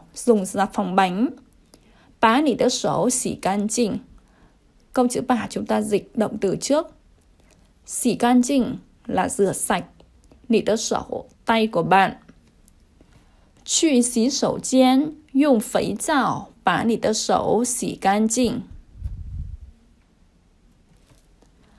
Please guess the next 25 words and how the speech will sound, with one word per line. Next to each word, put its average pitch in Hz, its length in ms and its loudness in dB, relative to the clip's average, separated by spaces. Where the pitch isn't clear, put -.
Từ 247 100 2
vựng 269 160 2
tiếp 311 180 -4
theo 311 320 -2
là 240 240 0
từ 80 160 -4
phẩy - 400 -6
bang. - 320 0
Phẩy - 340 0
là 160 160 -4
phỉ, - 540 -4
bang 277 240 2
là - 100 -2
báng, 190 420 0
phẩy - 440 -6
bang 277 240 0
là - 80 -4
phỉ - 320 -6
báng, 208 440 -2
hoặc - 180 -4
là 170 100 0
bôi 233 240 6
nhọ, 233 300 2
hoặc - 280 -6
là 190 160 -2